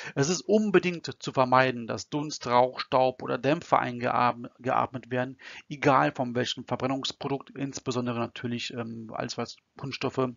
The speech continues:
oder Metallbrände sind. Wobei Metalle brennen nicht wirklich, die glühen eher.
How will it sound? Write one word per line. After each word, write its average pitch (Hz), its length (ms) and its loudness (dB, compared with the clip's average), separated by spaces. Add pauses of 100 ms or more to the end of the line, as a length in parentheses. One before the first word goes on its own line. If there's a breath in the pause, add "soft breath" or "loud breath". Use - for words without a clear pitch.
(420 loud breath)
oder 127 220 2
Metallbrände 107 720 -2
sind. - 260 -18 (320)
Wobei 120 220 0
Metalle 120 280 2
brennen 127 240 0
nicht 120 200 -6
wirklich, 135 220 -2
die 131 100 -6
glühen 131 280 -6
eher. 139 360 6